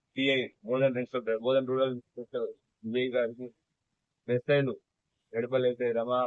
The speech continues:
and, ఆ, ఎడప-, um, ఏంజల్ ఎస్ఐ చంద్రమోహన్కి మరియు మొదట టీం అందరికీ కష్టపడి ఈ ట్రే-, ఈ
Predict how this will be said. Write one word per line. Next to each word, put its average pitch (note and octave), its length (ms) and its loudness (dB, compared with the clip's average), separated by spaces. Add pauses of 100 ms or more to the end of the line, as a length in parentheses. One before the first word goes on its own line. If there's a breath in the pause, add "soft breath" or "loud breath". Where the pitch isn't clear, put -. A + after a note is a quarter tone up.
and, A2+ 140 -6
ఆ, G2+ 760 -4 (100)
ఎడప-, A2 320 -2
um, G#2+ 100 -4 (520)
ఏంజల్ B2 320 2
ఎస్ఐ A#2 220 -4
చంద్రమోహన్కి A#2+ 600 -4 (280)
మరియు B2 220 2 (100)
మొదట A#2 200 0 (100)
టీం B2 260 -4
అందరికీ B2+ 340 -2 (260)
కష్టపడి C3 460 0 (960)
ఈ - 20 -2 (200)
ట్రే-, B2 200 4 (160)
ఈ A2 40 -4